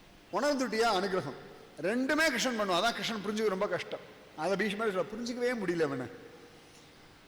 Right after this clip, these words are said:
அப்புறமா தான் சிகண்டிய முன்னாடி வச்சு ஒத்துக்க மாட்டேங்கிறார் தர்மர் அர்ஜுனன்லாம்.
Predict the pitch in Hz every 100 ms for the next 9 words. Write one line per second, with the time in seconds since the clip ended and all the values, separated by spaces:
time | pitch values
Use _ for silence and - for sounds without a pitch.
0 | - - - 151 180 - 226 226 220 214
1 | 226 269 294 - - - 311 330 294 285
2 | 247 208 247 254 254 254 220 226 226 269
3 | 311 277 247 226 202 160 156 196 220 226
4 | 202 180 208 196 190 -